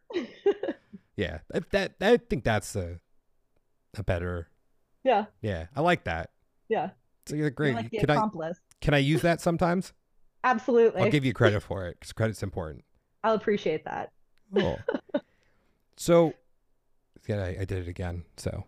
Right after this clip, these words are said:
Speaker 1: I say like a lot, so it's cool. <laughs>
Speaker 2: Oh, we're good.
Speaker 1: Yeah.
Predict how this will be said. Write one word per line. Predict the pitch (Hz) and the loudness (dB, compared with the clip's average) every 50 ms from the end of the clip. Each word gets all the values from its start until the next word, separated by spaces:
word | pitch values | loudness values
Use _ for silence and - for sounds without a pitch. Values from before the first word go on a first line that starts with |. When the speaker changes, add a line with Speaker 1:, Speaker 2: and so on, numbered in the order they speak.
| _ _ _ _ _ _ _ _ _ _ _ _ _ _ _ _ _ - | _ _ _ _ _ _ _ _ _ _ _ _ _ _ _ _ _ -2
Speaker 1:
I | 208 208 | 0 2
say | - 247 214 | 4 4 4
like | 185 165 165 165 180 | 4 2 0 0 -2
a | |
lot, | 170 151 151 156 156 - - | -2 -2 -2 -4 -4 -6 -6
so | - 175 | -8 -8
it's | 175 - | -8 -8
cool. | - - 165 170 - - _ - - | -6 -6 -4 -4 -6 -8 _ -8 -8
<laughs> | 403 - - | -8 -4 0
Speaker 2:
Oh, | 208 208 | 2 2
we're | 139 - - | 4 2 2
good. | 92 90 98 98 - _ _ _ _ _ _ - _ _ - | 0 -2 -4 -6 -10 _ _ _ _ _ _ -20 _ _ -6
Speaker 1:
Yeah. | 269 370 302 | -4 -4 -4